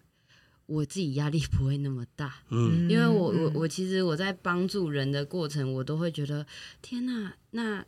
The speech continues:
Speaker 1: 他的选择会不会被我的一句话所控制？”所以在这个，在我在做这个骰子占卜的过程，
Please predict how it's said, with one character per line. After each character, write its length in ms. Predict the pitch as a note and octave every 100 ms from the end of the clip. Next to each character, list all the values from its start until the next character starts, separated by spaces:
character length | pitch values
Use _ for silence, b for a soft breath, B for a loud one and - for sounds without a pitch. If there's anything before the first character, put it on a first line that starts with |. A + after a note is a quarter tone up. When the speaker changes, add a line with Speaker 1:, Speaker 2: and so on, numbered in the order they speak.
| _
Speaker 1:
他 200 | - G#3
的 120 | G#3
选 300 | F#3 - D3+
择 180 | C#3 D3
会 120 | E3+
不 120 | F#3 D#3+
会 120 | D#3
被 180 | E3+ D#3+
我 380 | C#3 B2+ B2 -
的 120 | C#3 -
一 120 | C#3+
句 220 | D3 F3+
话 200 | E3 D#3
所 160 | C3+ C3+
控 360 | - F#3 C3+
制？” 300 | C3 - C3+ - B B B B
所 140 | G#3
以 140 | G#3 F#3
在 360 | G#3 G3 F3+ B B B
这 160 | - G3
个， 580 | D#3 D3 C#3 C#3 C3 C3+ _ _ _ - -
在 200 | F#3+ F#3
我 140 | D3+
在 200 | B2+ F3
做 280 | E3+ - E3+
这 140 | D3 D3+
个 160 | D3
骰 240 | C#3 C#3 C3
子 100 | C#3
占 300 | D3+ D#3 D#3+
卜 180 | D3
的 140 | A#2 A#2
过 320 | - D3 G#2
程， 180 | -